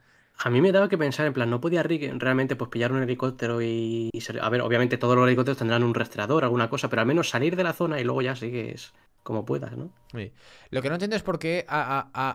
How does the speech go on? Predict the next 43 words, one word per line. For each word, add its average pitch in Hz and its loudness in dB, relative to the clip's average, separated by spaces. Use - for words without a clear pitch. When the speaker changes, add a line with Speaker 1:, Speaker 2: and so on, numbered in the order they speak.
Speaker 2:
alguien 190 -2
hace 156 0
a 160 2
Iris 185 -4
la 151 0
protagonista 135 -2
de 170 2
la 123 0
serie. 117 -4
Pff, - -14
vete 104 -10
a - -4
Speaker 1:
Tía, 98 -2
Speaker 2:
saber 78 -6
tú. 92 -14
Speaker 1:
Iris 123 2
es, 131 0
eh, 123 -10
yo 120 -2
esto 127 0
lo 135 6
digo, 127 6
a - 6
ver, 123 4
lo 117 2
digo 139 0
subjetivamente, 123 -2
pero 117 -2
es 113 -10
que - -16
para 110 -2
mí 117 0
Iris 123 0
es 120 -10
el 127 -6
peor 123 -4
personaje 120 -4
del 123 -2
universo 113 -4
de 120 -2
Walking 113 -4
Dead, 117 -4
pero 107 -2